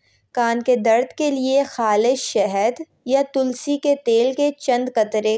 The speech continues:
कान में टपकाएं। ठंडे पानी से मुंह धोने से मुंह की जिल्द फट जाती है। नापाकी की हालत में खाना बनाने से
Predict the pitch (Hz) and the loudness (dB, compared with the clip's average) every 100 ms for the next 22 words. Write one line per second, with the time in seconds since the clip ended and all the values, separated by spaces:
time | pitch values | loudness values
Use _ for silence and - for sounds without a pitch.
0 | 220 208 202 214 247 262 277 269 - 247 | -2 -2 -2 -2 -2 -2 -4 -4 -2 0
1 | 254 392 - _ _ _ _ _ _ _ | 0 -2 -8 _ _ _ _ _ _ _
2 | 254 247 233 226 240 226 240 294 - 294 | -2 0 2 0 0 0 -2 -2 -2 0
3 | 294 269 226 254 254 269 254 254 269 262 | 0 -2 -2 -2 0 2 2 0 0 0
4 | 262 220 240 254 294 220 233 240 240 - | 0 0 0 0 -2 0 0 -2 -6 -10
5 | - 208 196 208 247 247 254 247 240 240 | -4 -2 -2 0 2 2 -2 -2 0 0
6 | 359 - _ _ _ _ _ - 254 240 | -2 -8 _ _ _ _ _ -2 0 2
7 | 247 240 247 302 302 302 254 220 226 254 | 2 2 0 0 2 2 2 2 2 0
8 | 254 262 262 247 - 220 214 240 254 269 | 0 0 0 -2 -4 0 2 0 2 2
9 | 262 240 247 240 254 | 2 2 0 0 0